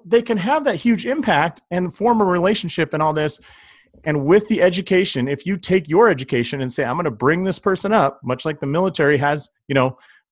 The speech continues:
ascension processes, I'm gonna bring this person up and up and up and up and up and up and up. And hopefully at some point, nobody realizes they're not a chiropractor.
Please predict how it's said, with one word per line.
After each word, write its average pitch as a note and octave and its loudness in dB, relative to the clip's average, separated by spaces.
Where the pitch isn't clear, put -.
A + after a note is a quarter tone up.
ascension E3 0
processes, B2 -2
I'm C#3 0
gonna F#3+ 2
bring F#3 2
this G3+ -2
person F#3 -4
up F3 0
and E3+ 0
up D#3 0
and D3+ 2
up D3 0
and C#3 2
up D3 0
and C3+ 0
up D3+ 0
and C3 0
up D3 0
and C#3+ 2
up. G#3 2
And E3 2
hopefully G#3+ 2
at G3 0
some G3+ -2
point, G3 -2
nobody F#3+ 0
realizes F#3 2
they're C3 -2
not B2+ 2
a A#2+ 0
chiropractor. G#2 -2